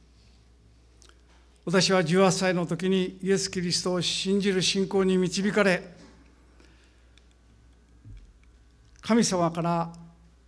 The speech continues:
私に与えられている使命は何かを祈り続けました。その結果、伝道者として福音を述べ伝えることが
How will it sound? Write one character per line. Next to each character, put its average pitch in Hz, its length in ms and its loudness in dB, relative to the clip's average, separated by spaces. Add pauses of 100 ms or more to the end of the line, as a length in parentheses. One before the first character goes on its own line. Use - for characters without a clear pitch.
(160)
私 220 420 2
に 240 280 4
与 196 220 0
え 190 60 4
ら 185 120 4
れ 185 100 2
て 185 140 -4
い - 20 0
る 175 100 0
使 - 200 0
命 185 180 0
は 160 160 0
何 220 340 4
か 196 200 0
を 175 320 0 (420)
祈 185 260 0
り 196 160 -6 (120)
続 190 280 -4
け 190 120 0
ま 175 120 0
し - 60 -2
た。 143 100 -8 (1160)
そ 202 140 0
の 220 80 4
結 208 220 2
果、 190 380 0 (1800)
伝 185 280 6
道 202 160 6
者 175 160 0
と 160 80 -4
し - 100 -6
て 190 380 0 (440)
福 - 300 -4
音 233 260 6
を 202 80 2
述 190 120 0
べ 226 300 0
伝 226 60 2
え 220 40 0
る 202 100 -4
こ 190 80 -4
と 190 100 -10
が 190 300 -2